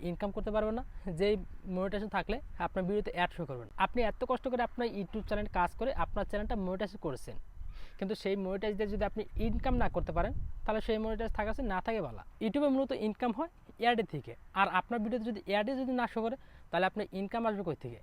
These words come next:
এই ভিডিওটা সম্পূর্ণ নতুনদের জন্য। আপনারা যারা নতুন YouTube-এ মনিটাইজেশন পেয়েছেন, আপনারা অবশ্যই আজকে এই ভিডিও সম্পূর্ণ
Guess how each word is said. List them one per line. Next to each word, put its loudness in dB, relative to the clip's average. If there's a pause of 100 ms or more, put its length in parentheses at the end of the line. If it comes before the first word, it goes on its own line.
(140)
এই 6
ভিডিওটা 4
সম্পূর্ণ 2
নতুনদের 0
জন্য। 2 (160)
আপনারা 0
যারা 2
নতুন 0 (120)
YouTube-এ 0
মনিটাইজেশন -2
পেয়েছেন, 2 (120)
আপনারা -2 (120)
অবশ্যই 0 (120)
আজকে -2
এই 2
ভিডিও -4
সম্পূর্ণ 0